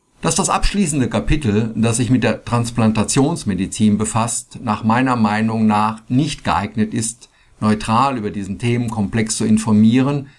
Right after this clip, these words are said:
weil die Autorin hier mit einer eindeutig ablehnenden Grundeinstellung nämlich nicht mehr objektiv darstellt,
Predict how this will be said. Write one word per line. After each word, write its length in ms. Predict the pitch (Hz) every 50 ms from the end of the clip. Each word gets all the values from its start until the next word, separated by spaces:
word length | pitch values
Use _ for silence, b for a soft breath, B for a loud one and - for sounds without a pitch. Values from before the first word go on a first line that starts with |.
| B B B B _ _
weil 160 | 143 160 175
die 100 | 175 -
Autorin 540 | - 131 - - 135 151 156 165 160 156 143
hier 220 | 123 131 147 151
mit 140 | 143 131 -
einer 320 | - 104 107 104 - - -
eindeutig 640 | 117 131 139 147 131 123 110 101 107 98 - -
ablehnenden 600 | 117 117 - 127 113 110 107 98 92 92 90 90
Grundeinstellung 960 | 98 117 147 156 151 - - 92 98 104 101 - - 110 104 107 110 110 107
nämlich 460 | 101 107 104 104 101 104 104 - -
nicht 300 | - 131 117 - - -
mehr 140 | 110 107 -
objektiv 580 | 104 104 101 101 - - - 160 160 - - -
darstellt, 640 | - - - 95 - - - 117 117 127 127 -